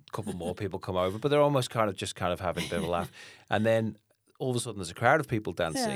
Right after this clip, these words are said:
Speaker 2: Yeah.
Speaker 1: and other people start to take notice. And so some of those people get off their kind of, you know, their mats on the floor at the festival and start to dance. Before you know it, the entire festival surrounded this one person,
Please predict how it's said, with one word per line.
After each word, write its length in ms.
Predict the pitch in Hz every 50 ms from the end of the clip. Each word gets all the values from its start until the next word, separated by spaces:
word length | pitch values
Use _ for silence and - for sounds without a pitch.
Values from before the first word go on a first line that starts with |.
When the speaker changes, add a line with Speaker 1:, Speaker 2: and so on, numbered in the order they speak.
| -
Speaker 2:
Yeah. 20 | 110 - -
Speaker 1:
and 100 | - 113
other 120 | 113 113
people 200 | - 117 107 104
start 240 | - - 101 90 78
to 60 | - -
take 200 | 92 78 76 71
notice. 340 | 90 92 90 80 - -
And 80 | 92 90
so 160 | - - 95
some 220 | 90 - - 110 101
of 80 | 87 -
those 220 | - 117 139 131
people 500 | - - 98 92 - - 76 76 73 - - _ -
get 160 | - 92 87
off 120 | 85 - -
their 100 | 87 80
kind 240 | - - 92 85 85
of, 240 | 80 76 - - 117
you 80 | 101
know, 160 | 87 78 82 82
their 180 | - 87 87
mats 360 | 85 90 90 87 - - -
on 80 | 90 85
the 80 | 82 78
floor 240 | - - 87 87
at 80 | 80 -
the 40 | 73
festival 340 | - 104 101 - - 92 80
and 60 | 78
start 200 | - - 82 78
to 60 | -
dance. 180 | - 82 76 - - - - - -
Before 240 | - - - 139 151
you 80 | 117 110
know 140 | 120 127
it, 220 | 110 87 - - -
the 120 | 117 113 113
entire 400 | 107 107 - 147 139 135 123 101
festival 440 | - 123 127 127 - 107 95 87 90
surrounded 420 | - - 95 101 110 123 117 101 90
this 180 | 95 95 -
one 180 | 110 104 95 92
person, 580 | - 117 117 135 139 - - 87 - - 120